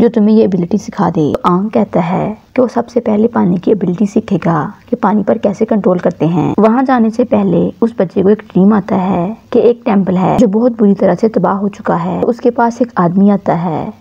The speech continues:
वो उससे कहता है कि मैं तुम्हें एक खास चीज सिखाता हूँ। वो उसे एक जगह पर ले जाता है जहाँ बहुत सारे स्टैचूज होते हैं। वो बताता है, "ये स्टैचू तुम ही हो जो सौ साल में रूप बदल कर आते रहे हो और इनको इसमें save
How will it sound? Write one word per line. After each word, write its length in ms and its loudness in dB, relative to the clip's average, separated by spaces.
वो 60 2
उससे 280 -2
कहता 340 -2
है 400 -4
कि 60 2
मैं 120 4
तुम्हें 260 0
एक 140 0
खास 260 -4
चीज 240 -4
सिखाता 360 -2
हूँ। 320 -2
वो 100 6
उसे 280 0
एक 280 0
जगह 180 2
पर 180 -2
ले 120 0
जाता 320 -2
है 400 -4
जहाँ 220 2
बहुत 260 2
सारे 220 0
स्टैचूज 500 -4
होते 200 0
हैं। 320 2
वो 160 6
बताता 400 -2
है, 300 -4
"ये 120 2
स्टैचू 400 -2
तुम 200 2
ही 140 4
हो 280 -2
जो 80 4
सौ 200 0
साल 300 -2
में 320 -2
रूप 240 2
बदल 180 -2
कर 260 0
आते 240 -2
रहे 200 0
हो 280 -2
और 60 4
इनको 360 0
इसमें 260 -2
save 220 0